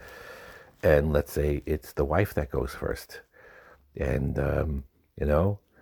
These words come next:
he, he wakes up one morning, uh, you know, "Sarah, get up," and she's, uh, doesn't answer. She's not alive anymore. It's then when you realize who she is, who she was, what she did for you.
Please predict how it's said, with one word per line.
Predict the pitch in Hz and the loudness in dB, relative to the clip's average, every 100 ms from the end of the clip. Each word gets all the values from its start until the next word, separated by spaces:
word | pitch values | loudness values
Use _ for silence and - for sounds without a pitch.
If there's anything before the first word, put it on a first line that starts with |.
| - - | -20 -18
he, | - 69 | -8 -8
he | 69 69 | -6 0
wakes | 73 71 - | 2 2 4
up | 90 - | 4 4
one | 92 | 2
morning, | 87 87 90 98 107 104 - - | 4 4 4 4 2 -2 -10 -16
uh, | - - - | -12 -12 -6
you | 69 | 0
know, | 71 82 - | 2 2 -2
"Sarah, | - 76 82 85 82 | 2 6 8 6 2
get | 73 76 | -2 2
up," | 92 107 - | 2 0 -2
and | 76 73 | -6 -6
she's, | - 76 78 80 - - - - | -6 -6 -6 -8 -18 -20 -16 -8
uh, | 69 71 - - - 87 | -4 -4 -4 -10 -12 -6
doesn't | 76 73 | -4 -2
answer. | 90 107 - 90 82 87 | 0 0 0 -2 -4 -12
She's | - - 71 71 - - | -12 -8 -6 -8 -14 -10
not | 69 73 | -4 0
alive | 80 95 101 | 4 4 4
anymore. | 92 85 78 76 - _ - - - - - - - | 2 2 0 -2 -6 _ -20 -20 -20 -20 -20 -20 -2
It's | 87 - | -2 2
then | 95 101 107 | 8 8 8
when | 95 82 | 4 2
you | 78 | 0
realize | 78 90 87 69 64 - - | 0 0 0 -2 -6 -10 -14
who | - 78 | -8 -6
she | - 73 | -6 -6
is, | 73 71 67 | -4 -6 -6
who | 76 | -8
she | - 76 71 64 | -6 -6 -6 -2
was, | 82 85 78 69 76 | 4 6 6 0 -6
what | - | -6
she | 71 | -4
did | 67 82 | -2 -2
for | - | -4
you. | 71 69 67 | -6 -6 -8